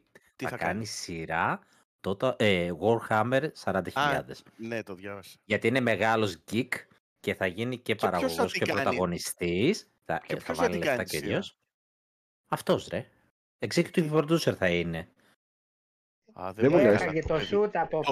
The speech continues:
Speaker 1: παιδί
Speaker 4: παντού
Speaker 1: δεν
Speaker 4: και
Speaker 1: πάει
Speaker 2: Ε,
Speaker 1: καλά.
Speaker 2: ξεκινάει ήδη, μάλλον έχει ήδη κάνει την προεργασία. Ε, λογικά θα το δούμε σε καμιά συνδρομητική, πιστεύω.
Speaker 3: Νικό.
Speaker 2: Ε,
Speaker 4: Έφαγε
Speaker 2: όχι,
Speaker 4: το shoot
Speaker 2: εγώ
Speaker 4: από
Speaker 2: πιστεύω ότι πάει
Speaker 4: παντού.
Speaker 2: πολύ καλά. Αυτό το shoot δεν το κατάλαβα τι συνέβη.
Speaker 3: Νικό, πες μου
Speaker 2: Οκ,
Speaker 3: λίγο.
Speaker 2: στο-,
Speaker 3: Από
Speaker 2: ναι.
Speaker 3: το Witcher έφυγε για να πάει να κάνει το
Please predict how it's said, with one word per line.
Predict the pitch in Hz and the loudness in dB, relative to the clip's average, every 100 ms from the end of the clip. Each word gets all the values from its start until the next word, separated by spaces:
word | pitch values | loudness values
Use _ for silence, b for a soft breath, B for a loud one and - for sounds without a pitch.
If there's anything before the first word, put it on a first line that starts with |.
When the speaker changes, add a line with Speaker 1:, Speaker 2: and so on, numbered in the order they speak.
| 143 | 2
Speaker 1:
παιδί | 135 | 2
Speaker 4:
παντού | 123 - | 2 2
Speaker 1:
δεν | - | 2
Speaker 4:
και | 151 190 | 0 2
Speaker 1:
πάει | 165 156 | 2 0
Speaker 2:
Ε, | |
Speaker 1:
καλά. | 113 104 | 0 0
Speaker 2:
ξεκινάει | 98 95 123 147 | 2 4 8 8
ήδη, | 147 123 | 10 10
μάλλον | 123 131 | 8 8
έχει | 123 - 127 | 8 8 8
ήδη | 113 | 4
κάνει | - 92 87 | 0 0 0
την | 90 78 | -4 -4
προεργασία. | 87 82 85 - - 87 82 - b b _ | -2 -2 -2 -2 -2 0 0 -4 b b _
Ε, | 175 - | 0 2
λογικά | 147 123 127 | 2 2 2
θα | 208 | 2
το | 202 | 2
δούμε | 143 | 0
σε | 165 | -2
καμιά | - 139 | -2 0
συνδρομητική, | 135 131 110 98 95 92 | 0 0 0 -2 -4 -6
πιστεύω. | - - 80 69 - | -8 -8 -8 -8 -6
Speaker 3:
Νικό. | 110 107 113 101 | 0 2 4 4
Speaker 2:
Ε, | 104 110 | 4 4
Speaker 4:
Έφαγε | 202 185 254 170 | 4 4 4 2
Speaker 2:
όχι, | 220 | -2
Speaker 4:
το | 160 | -4
shoot | 151 196 214 | -4 -2 0
Speaker 2:
εγώ | |
Speaker 4:
από | 170 | 0
Speaker 2:
πιστεύω | 170 - | 0 0
ότι | 214 | 2
πάει | 151 180 | 2 2
Speaker 4:
παντού. | 185 | 4
Speaker 2:
πολύ | 196 156 185 | 4 4 2
καλά. | - 90 78 - _ _ _ _ _ _ | -2 -4 -4 -6 _ _ _ _ _ _
Αυτό | - - 311 | -10 -8 -6
το | 285 | -4
shoot | 311 - - | -4 -10 -12
δεν | 294 | -6
το | 285 | -6
κατάλαβα | 285 - 165 110 | -4 0 2 2
τι | 95 | -2
συνέβη. | - 90 87 82 | -8 -6 0 4
Speaker 3:
Νικό, | 113 123 - | 6 6 4
πες | 156 | 4
μου | 190 | 4
Speaker 2:
Οκ, | 165 | 6
Speaker 3:
λίγο. | 120 - | 6 6
Speaker 2:
στο-, | - - - - - _ _ _ | 2 -4 -4 -4 -20 _ _ _
Speaker 3:
Από | - 87 | -2 2
Speaker 2:
ναι. | |
Speaker 3:
το | 113 101 | 4 6
Witcher | 104 131 135 | 6 6 6
έφυγε | 127 127 131 | 6 4 2
για | 120 | 4
να | 101 | 2
πάει | 95 101 | 4 4
να | 107 | 4
κάνει | 107 | 4
το | 110 | 4